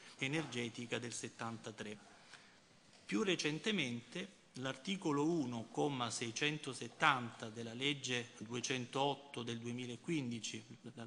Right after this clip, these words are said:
la legge di stabilità per l'anno in corso, ha disposto la trasformazione della cassa conguaglio per il settore elettrico in ente pubblico economico, con l'attuale denominazione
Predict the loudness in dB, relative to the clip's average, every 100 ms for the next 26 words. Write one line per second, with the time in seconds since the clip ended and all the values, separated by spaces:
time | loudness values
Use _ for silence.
0 | -8 -6 -2 -2 -2 -4 -4 -6 -8 -8
1 | 0 0 0 -4 -6 -4 -2 -2 -4 -6
2 | -4 -4 -6 -14 -18 -20 -2 0 2 2
3 | 2 2 0 -2 0 2 2 -2 0 0
4 | 0 -2 2 0 0 -2 -4 0 -2 2
5 | 2 4 0 0 0 0 2 2 2 -4
6 | -4 -6 -6 -4 -4 -4 -4 -2 -4 -6
7 | -8 -12 -8 -8 -8 -14 -20 -4 0 4
8 | 4 2 0 -4 -2 -2 -2 -2 -6 -2
9 | -4 -4 -4 -2 0 0 -2 -4 -8 -8
10 | -14 -20 -20 -2 0 2 0 -2 0 0
11 | 0 0 0 0 0 -2 0 0 2 2